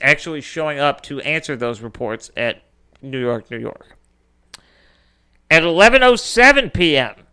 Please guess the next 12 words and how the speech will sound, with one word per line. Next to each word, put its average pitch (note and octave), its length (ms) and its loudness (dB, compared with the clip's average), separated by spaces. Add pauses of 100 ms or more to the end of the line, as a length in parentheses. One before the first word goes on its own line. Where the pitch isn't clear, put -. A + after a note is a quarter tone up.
(320)
the E3+ 240 2
bomb B3 380 4
squad C3 600 2
was C3+ 140 -4
called F3 340 2
out D#3 280 4
to E3 120 -6
the D3 140 0
Luxor E3+ 640 -2
Casino D3 500 -8
parking G3 440 -8
lot, C3 380 -2